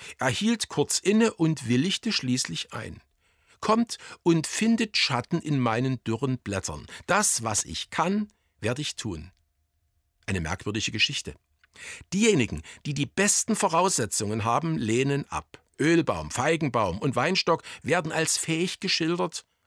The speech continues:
aber sie wollen nicht. Durchaus aus eigennützigen Motiven.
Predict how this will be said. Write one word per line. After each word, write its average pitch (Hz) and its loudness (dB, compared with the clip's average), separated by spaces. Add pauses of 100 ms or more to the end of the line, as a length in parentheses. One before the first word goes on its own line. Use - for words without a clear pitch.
(100)
aber 170 0
sie 175 -2
wollen 85 -2
nicht. - -12 (380)
Durchaus 110 0 (160)
aus 120 -2
eigennützigen 120 -2
Motiven. 95 -6